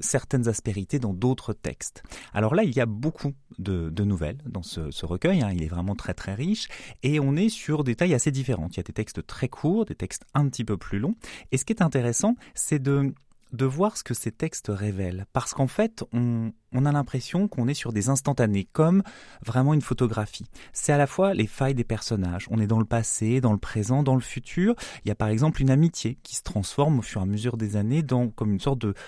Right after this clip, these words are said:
déversoir. Il y a une maison qui se remplit par la famille, par les amis, par la vie, par les différentes vies, et qui d'un seul coup se vide, créant une certaine mélancolie. Il y a aussi une lettre de rupture. Le recueil s'ouvre justement sur une lettre de rupture qui est à la fois une magnifique déclaration d'amour,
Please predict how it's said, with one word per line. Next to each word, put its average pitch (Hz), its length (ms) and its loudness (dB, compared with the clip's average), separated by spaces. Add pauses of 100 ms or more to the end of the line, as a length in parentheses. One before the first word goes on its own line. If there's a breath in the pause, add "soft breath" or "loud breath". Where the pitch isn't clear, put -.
(100)
déversoir. 101 800 0 (300 loud breath)
Il 110 160 -2
y 135 80 6
a 139 80 6
une 131 160 8
maison 139 480 6
qui 104 340 -2 (200 loud breath)
se - 180 -4
remplit 107 560 2
par 90 160 -4
la 87 80 -4
famille, 107 400 0
par 98 220 -2
les 92 180 -2
amis, 107 320 0
par 104 220 -2
la 95 120 0
vie, 107 300 -4
par 104 160 0
les 95 80 0
différentes 110 400 -2
vies, 165 120 0
et 151 40 -4
qui 131 140 -4
d'un 120 100 4
seul 117 160 0
coup 175 140 -2
se - 160 -2
vide, 110 340 0
créant 120 300 -2
une 131 80 -2
certaine 131 320 0
mélancolie. 113 580 -2 (400 loud breath)
Il 117 100 -2
y 131 80 4
a 147 60 8
aussi 135 220 2
une 151 80 4
lettre 143 240 2
de 117 100 2
rupture. 113 460 -2
Le 104 180 0 (300)
recueil 120 340 4
s'ouvre 135 340 2
justement 117 460 -2
sur - 160 -6
une 104 80 0
lettre 123 240 -2
de 107 80 -4
rupture 104 400 0 (320 loud breath)
qui - 80 -6
est - 80 -2
à - 20 4
la 123 120 2
fois 147 140 -2
une 113 100 2
magnifique 143 420 0
déclaration 107 480 -2
d'amour, 120 400 4